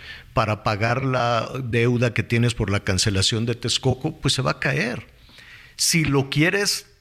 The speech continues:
eh, este, fastidiar deliberadamente para que echar a andar el otro proyecto, el del Felipe Ángeles, pues se te va a caer.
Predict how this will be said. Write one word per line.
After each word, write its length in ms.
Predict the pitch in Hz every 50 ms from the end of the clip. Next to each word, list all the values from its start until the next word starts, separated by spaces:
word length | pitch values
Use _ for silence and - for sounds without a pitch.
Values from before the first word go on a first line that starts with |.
| - -
eh, 300 | 120 123 127 123 123 113 -
este, 480 | 120 120 117 113 - - - 131 117 113
fastidiar 920 | - 143 127 123 - - - - 135 123 110 127 127 127 143 165 165 170
deliberadamente 840 | 160 151 131 120 120 107 110 107 120 135 143 143 139 135 135 131 143
para 320 | 135 127 110 113 110 -
que 280 | - - 113 107 107 - -
echar 500 | - 101 - - - 127 120 139 165 160
a 60 | 147
andar 360 | 131 120 110 123 123 131 135
el 160 | 139 127 107
otro 280 | 117 120 - 135 131 -
proyecto, 680 | - - 107 92 104 113 107 - - - 135 - - - - - - - - - - - - - - - - - -
el 240 | - - 104 101 107
del 400 | 110 107 104 104 104 101 101 98
Felipe 400 | - - 107 98 110 117 - 123
Ángeles, 400 | 120 123 120 - 139 139 147 143
pues 220 | - - 139 131
se 120 | - - 101
te 140 | - - 123
va 120 | 120 151
a 100 | 165 -
caer. 720 | - 170 160 131 123 139 175 196 185 170 120 95 - -